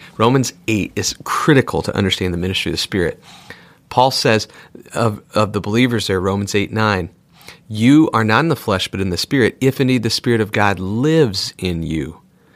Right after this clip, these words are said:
If anyone does not have the Spirit of Christ, he does not belong to him." Now, if Christ is in you, note that. He says the Spirit lives in you,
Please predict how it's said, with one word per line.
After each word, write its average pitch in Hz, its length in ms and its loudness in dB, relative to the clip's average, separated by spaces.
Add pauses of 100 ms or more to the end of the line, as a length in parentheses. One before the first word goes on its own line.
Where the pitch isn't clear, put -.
(240)
If 139 160 4
anyone 147 320 6
does 117 140 2
not 113 140 4
have 101 100 0
the 101 80 -8
Spirit 117 340 0
of 95 120 -4
Christ, 135 380 0
he 117 80 -2
does 98 160 -2
not 95 180 -2
belong 110 280 2
to - 80 -12
him." 95 160 -2
Now, 104 240 2
if 117 180 -2
Christ - 640 0
is 104 160 -2
in 85 200 0
you, - 240 -8
note 170 240 0
that. 123 280 2 (320)
He 127 140 -2
says 120 220 2
the 107 100 -2
Spirit - 560 2
lives 95 320 2
in 90 120 0
you, 80 200 -4